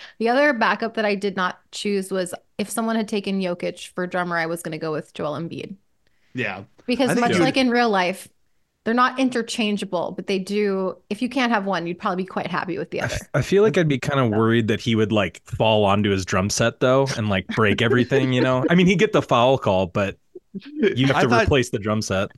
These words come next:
Speaker 2: I think
Speaker 1: That
Speaker 2: Joel's
Speaker 1: might
Speaker 2: more
Speaker 1: be
Speaker 2: of a
Speaker 1: kind of a
Speaker 2: front man.
Speaker 1: vibe, though.
Speaker 3: Yeah, could
Speaker 1: You
Speaker 3: be.
Speaker 1: think he's more of a front man? He does have front man energy, but I feel like him on a drum solo would be pretty sick.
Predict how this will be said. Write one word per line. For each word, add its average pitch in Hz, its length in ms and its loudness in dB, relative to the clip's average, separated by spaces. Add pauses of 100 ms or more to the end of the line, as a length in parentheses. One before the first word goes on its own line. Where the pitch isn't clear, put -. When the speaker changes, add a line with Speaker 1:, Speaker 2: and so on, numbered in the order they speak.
(140)
Speaker 2:
I 135 100 2
think 196 220 2
Speaker 1:
That 156 80 4
Speaker 2:
Joel's 135 160 4
Speaker 1:
might - 80 4
Speaker 2:
more 123 100 4
Speaker 1:
be - 60 4
Speaker 2:
of - 40 -2
a - 40 -6
Speaker 1:
kind 381 160 2
of 320 140 2
a - 40 -2
Speaker 2:
front 208 160 2
man. 294 140 0
Speaker 1:
vibe, - 40 -18
though. 190 300 -6 (300)
Speaker 3:
Yeah, 202 260 -2
could 151 160 -4
Speaker 1:
You 277 100 0
Speaker 3:
be. 339 60 -2
Speaker 1:
think 320 180 -2
he's 359 120 0
more 330 100 2
of 320 60 2
a 311 80 0
front 220 200 -4
man? - 120 0
He 320 120 0
does 302 180 0
have 440 200 -2
front 247 180 0
man 269 160 0
energy, 233 440 -2
but 262 140 -2
I 233 100 0
feel 247 220 -2
like 247 320 -2 (460)
him 240 160 -2
on 226 140 -2
a 214 60 -2
drum 190 240 -4
solo 233 340 -2
would 226 120 -2
be 208 100 -4
pretty 196 180 -8
sick. - 320 -14